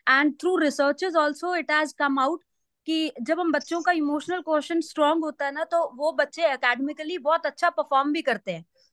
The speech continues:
तो अगर हमारे वहाँ पर कुछ ऐ-, मतलब पहले ऐसा कोई एक scenario बना के फिर हम ऐसे करेंगे कि वो बच्चा जो है शुरू से ही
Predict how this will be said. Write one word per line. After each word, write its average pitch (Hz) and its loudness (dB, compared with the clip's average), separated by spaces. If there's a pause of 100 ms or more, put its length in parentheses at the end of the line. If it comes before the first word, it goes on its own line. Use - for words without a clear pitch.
(360)
तो 403 4
अगर 392 4
हमारे 339 2 (180)
वहाँ 294 4
पर 330 -6
कुछ 359 -10
ऐ-, 294 -2 (200)
मतलब 359 -2
पहले 370 4
ऐसा 285 2
कोई 330 -4
एक 302 -4
scenario 285 2
बना 247 2
के 359 -6
फिर 403 -4
हम 370 4
ऐसे 311 -2
करेंगे 269 -2 (380)
कि 440 0
वो 427 2
बच्चा 381 4
जो 370 0
है 381 2
शुरू 370 -4
से 427 -6
ही 415 -2